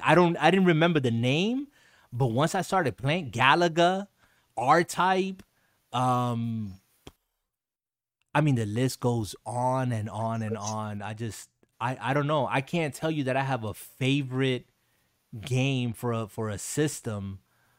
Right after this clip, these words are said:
Um, maybe if, maybe if I went, like, specific on, on something, I really enjoyed the Dreamcast. The Sega Dreamcast for me was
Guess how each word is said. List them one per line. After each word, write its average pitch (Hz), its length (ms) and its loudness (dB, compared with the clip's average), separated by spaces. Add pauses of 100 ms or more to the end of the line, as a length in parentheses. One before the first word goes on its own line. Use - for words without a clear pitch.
(280)
Um, 107 680 -4 (1500)
maybe 131 480 2
if, 127 200 0
maybe 135 400 0
if 127 100 0
I 131 140 2
went, 131 240 -2
like, 123 200 -2
specific 139 760 -4
on, 131 320 -2 (500)
on 123 240 0
something, 139 600 -2 (100)
I 123 120 -2
really 131 540 -2
enjoyed 120 800 -2 (400)
the 107 160 -2
Dreamcast. 113 1080 -4
The 113 80 -10
Sega 131 420 -4
Dreamcast 120 680 -2
for 113 100 -6
me 117 300 0
was 101 500 -6